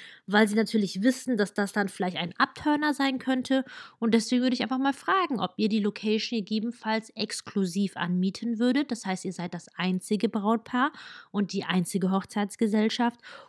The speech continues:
Oder ob zum Beispiel noch andere Teile des Hotels, des Restaurants zum Beispiel noch vermietet werden kann. Dann natürlich betreffend ganz wichtig, ähm,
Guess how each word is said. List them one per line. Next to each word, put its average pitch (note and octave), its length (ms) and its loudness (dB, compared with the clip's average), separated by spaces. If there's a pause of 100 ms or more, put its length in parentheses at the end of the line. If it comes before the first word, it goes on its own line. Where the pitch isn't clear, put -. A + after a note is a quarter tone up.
Oder D4+ 320 6
ob C4 100 2
zum C4 140 -2
Beispiel A3 240 0
noch F#3 100 -6
andere A3 380 2
Teile G3+ 400 2
des F#3 240 -4
Hotels, A3 480 0
des - 200 -6
Restaurants F3+ 640 0
zum G3 180 0
Beispiel F3 340 0
noch G3 160 -4
vermietet E4 640 2
werden D3 300 -8
kann. C#3+ 300 -8 (1700)
Dann B3 380 6
natürlich C#4+ 520 6
betreffend A#3 580 2
ganz G#3 280 4
wichtig, G#3+ 560 4
ähm, F#3 520 8